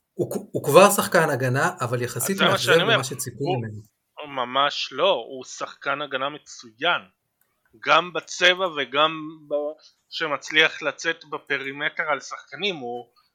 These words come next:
Speaker 2: פרד-, הוא היה אחד השחקנים המובילים עם ה-, בחסימות על השלוש,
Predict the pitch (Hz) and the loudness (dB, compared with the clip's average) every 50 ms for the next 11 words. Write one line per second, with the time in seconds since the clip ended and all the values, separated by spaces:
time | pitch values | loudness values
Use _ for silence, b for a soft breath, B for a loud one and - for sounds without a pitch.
0 | _ _ _ _ - 165 165 170 175 165 175 170 175 - - 160 151 151 143 147 | _ _ _ _ 0 2 2 2 2 2 2 2 0 0 -2 2 4 6 6 8
1 | 160 160 - - 175 170 175 - - 156 - - 156 147 160 170 170 175 170 165 | 6 4 4 2 0 0 0 -2 -2 -4 -6 -4 -4 -4 -4 -4 -4 -4 -6 -6
2 | 151 127 139 143 151 175 185 180 165 147 147 139 139 143 139 139 135 - _ _ | -8 -8 -6 -6 -4 -2 -2 -2 -2 -2 0 2 2 4 4 2 0 -2 _ _
3 | _ _ _ _ _ _ _ _ _ 127 131 139 139 143 143 - - - 160 151 | _ _ _ _ _ _ _ _ _ _ 0 2 4 4 4 2 0 -2 -4 -4
4 | - - - 143 143 143 151 170 165 - 180 170 160 151 - - - - 147 135 | -4 -6 -8 -8 -8 -4 -2 -4 0 2 2 4 4 4 4 2 0 -2 -2 0
5 | 147 202 233 185 135 - - - - - _ | 2 4 4 4 2 2 -2 -8 -8 -10 _